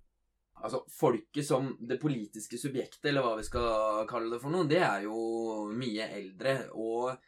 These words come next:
bærer kanskje liksom, sånn, norsk populisme har kanskje brukt, eller har det begrepet folket fra også noen andre enn, eh, enn,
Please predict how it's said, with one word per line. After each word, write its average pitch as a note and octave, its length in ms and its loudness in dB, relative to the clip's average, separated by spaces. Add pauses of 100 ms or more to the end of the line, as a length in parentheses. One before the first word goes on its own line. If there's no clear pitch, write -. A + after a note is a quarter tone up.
(680)
bærer A#2 480 4
kanskje D3 300 -2
liksom, A2+ 640 -4 (600)
sånn, B2 240 -8
norsk - 360 -2
populisme E3 960 0 (640)
har B2+ 280 0
kanskje C#3 680 -4
brukt, - 340 -10
eller A#2 260 2
har A2 300 2
det G#2+ 320 0
begrepet A#2 600 -2
folket - 440 -6
fra G#2 400 2 (560)
også B2 380 -4
noen D3+ 200 2
andre G#2 600 -2
enn, G2+ 420 -6
eh, F#2+ 800 -6
enn, G2+ 140 -8